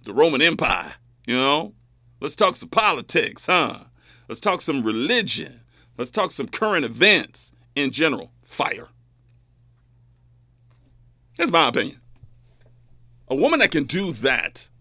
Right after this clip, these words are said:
a woman that can sit across the table from me and share dialogue with me on what's going on in the world, fire. I absolutely love it. I am so just enamored with a woman that has a mind.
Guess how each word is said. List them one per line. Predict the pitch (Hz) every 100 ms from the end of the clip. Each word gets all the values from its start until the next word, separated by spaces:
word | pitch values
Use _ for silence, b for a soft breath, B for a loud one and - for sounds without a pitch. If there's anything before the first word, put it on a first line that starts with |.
| - -
a |
woman | 147 302
that | -
can | 151
sit | -
across | 262 226 202
the | 143
table | 202 170 139
from | - 151 135
me | 127 - - _ _ b b b -
and | 139
share | - 208
dialogue | 170 180 196 185 160
with | 135 147
me | 147
on | 127 123
what's | 165
going | - 147 139
on | 131
in | 135
the | 127
world, | 113 127 135 127 -
fire. | - - - 98 95 -
I | - 131
absolutely | 143 143 - 135 120 110
love | 107 98 -
it. | -
I | - 151
am | 226 143 113
so | - 165 139 107 101 b b b b
just | - 135 -
enamored | 156 143 139 139 123
with | 120 135
a |
woman | 131 127 95 - - - - - _
that | - 117
has | 120
a |
mind. | 120 113 98 -